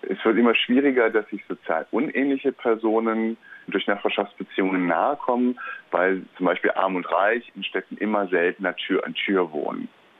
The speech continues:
Es gibt, ähm, vom W Z B eine Längsschnittstudie, also die sich die Entwicklung von armen und reichen, ähm, Wohngebieten in Deutschland über mehrere Jahre angeguckt haben. Und da ist rausgekommen, die soziale Spaltung in unseren Städten nimmt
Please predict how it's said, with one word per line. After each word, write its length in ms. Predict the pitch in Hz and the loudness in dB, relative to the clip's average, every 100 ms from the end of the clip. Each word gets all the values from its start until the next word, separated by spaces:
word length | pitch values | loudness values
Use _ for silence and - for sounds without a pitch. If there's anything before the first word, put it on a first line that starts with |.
| _ - | _ -12
Es 120 | - - | -10 -4
gibt, 240 | - - | -4 -2
ähm, 380 | - 87 82 82 - | -2 2 2 0 0
vom 160 | 85 | 0
W 120 | 80 87 | 0 0
Z 180 | 87 - | -2 2
B 240 | 98 107 - - - - _ - | 2 2 -2 -18 -20 -20 _ -4
eine 160 | 85 | 2
Längsschnittstudie, 720 | 90 120 - 113 - 107 104 | 4 4 2 -2 2 2 4
also 280 | 95 78 78 | 4 2 0
die 140 | 78 76 | -4 -4
sich 200 | 78 - | -6 -2
die 120 | 80 - | -2 0
Entwicklung 520 | 82 - 101 - 98 | -4 0 0 2 0
von 160 | - 87 | 0 -2
armen 340 | - 82 92 | 0 2 2
und 160 | 78 - | 0 0
reichen, 380 | 80 80 87 82 - - - - | -2 0 -2 -4 -8 -18 -20 -8
ähm, 260 | 67 73 76 | -4 -2 0
Wohngebieten 640 | 87 117 107 95 98 98 | 4 6 4 2 0 2
in 140 | 82 85 | 0 2
Deutschland 600 | 87 87 - 85 85 - | 2 2 0 0 0 -4
über 420 | - 67 82 78 | -8 0 0 0
mehrere 420 | 78 87 82 78 | 0 0 2 0
Jahre 460 | 80 80 95 117 110 | 2 2 2 2 0
angeguckt 460 | 101 92 - - 85 | 0 -2 -2 -4 -4
haben. 260 | 80 85 - - - | -4 -4 -6 -14 -10
Und 120 | 80 | -4
da 160 | 80 82 | -2 -2
ist 240 | - - | -4 -2
rausgekommen, 580 | 78 - 80 - 78 78 - - - - | -2 0 -4 -2 -2 -2 -6 -12 -10 -2
die 80 | 82 | 0
soziale 480 | 80 - 87 101 | 0 2 2 4
Spaltung 480 | 104 82 85 87 87 | 2 2 0 0 -2
in 120 | 87 | -2
unseren 240 | 80 90 85 | -2 -2 -4
Städten 440 | - 80 - 82 - _ - | -2 -4 -4 -6 -8 _ -14
nimmt 360 | 85 87 82 | -2 -2 -2